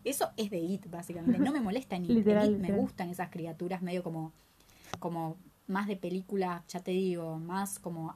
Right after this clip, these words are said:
Speaker 1: de aventura, pero acá no tiene nada que ver, no pega ni ahí, es una película como más de posesión, de, de, de espíritus. No, no sé, creo que ahí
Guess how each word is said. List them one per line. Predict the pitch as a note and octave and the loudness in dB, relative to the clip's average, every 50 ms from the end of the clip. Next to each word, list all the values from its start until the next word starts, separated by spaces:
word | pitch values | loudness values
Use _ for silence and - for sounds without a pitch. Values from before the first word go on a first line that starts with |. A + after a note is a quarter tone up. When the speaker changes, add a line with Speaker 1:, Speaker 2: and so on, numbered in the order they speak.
| - G3+ | -6 -6
Speaker 1:
de | F#3+ E3+ | -6 -4
aventura, | E3 E3 F3 F3 F3+ F#3 F3 E3+ E3 D#3+ | -4 -4 -6 -4 -4 -4 -4 -4 -6 -8
pero | - E3+ E3 E3 E3 E3 E3+ F3 | -8 -8 -8 -6 -8 -8 -6 -6
acá | F3+ F#3+ - E4+ G4+ E4+ - | -6 -6 -6 -6 -8 -8 -8
no | C4 G#3+ A3+ | -8 -6 -6
tiene | - - D4+ C#4+ C4+ | -6 -6 -4 -2 -2
nada | D4+ D4+ - | -2 -2 -2
que | G3+ F#3+ | -2 2
ver, | A#3 A#3+ G#3 | 2 2 2
no | F#3+ G#3 A3 | 0 -4 -2
pega | - B3+ C4 A3+ | -2 -2 -2 -2
ni | G3 F3+ | -2 -2
ahí, | F#3+ G#3+ | -4 -6
es | A3 - | -6 -6
una | A#3+ A#3 A3 | -8 -6 -6
película | G#3+ G#3 A#3 A3 G#3 | -4 -4 -2 -2 -2
como | F3+ E3 E3 | -4 -4 -4
más | F3+ G3 G#3 | -4 -4 -4
de | G#3+ F#3 F#3 - - - - - - - - | -4 -6 -8 -10 -20 -20 -20 -20 -20 -14 -10
posesión, | - E3 D3+ - E3 - - A3 A3 A#3 A3+ A3+ G#3+ G3 F#3 | -10 -8 -6 -8 -8 -6 -2 0 2 2 4 4 4 2 0
de, | F3 E3 E3+ E3+ - | -2 -4 -8 -10 -12
de, | E3 E3 E3+ E3 E3+ E3+ E3 E3 | -12 -10 -8 -8 -8 -10 -10 -10
de | D#3+ F3 | -12 -12
espíritus. | - - - A#3+ A#3+ A#3 A3 A3+ G#3+ - A#3 A#3 A#3+ C4 C4+ - - - - - - - - - - - - - - - - - - - - - - - - - - - - | -14 -12 -12 -10 -8 -8 -8 -8 -8 -8 -6 -4 -4 -6 -6 -10 -16 -20 -20 -20 -20 -20 -20 -20 -20 -20 -20 -20 -20 -20 -20 -20 -20 -20 -20 -20 -20 -20 -20 -20 -16 -8 -4
No, | G#3+ G#3+ G#3+ A#3 | 0 0 0 0
no | A#3+ A#3 | 0 -2
sé, | - B3 A3+ F#3 - - | 0 0 0 0 0 0
creo | A#3 A#3+ B3 B3 | 0 0 0 0
que | - F#3 F3+ F3 F3 - | -2 -4 -2 -4 -4 -2
ahí | - F#3+ F#3 G3+ A#3+ C4+ | -2 0 0 2 0 0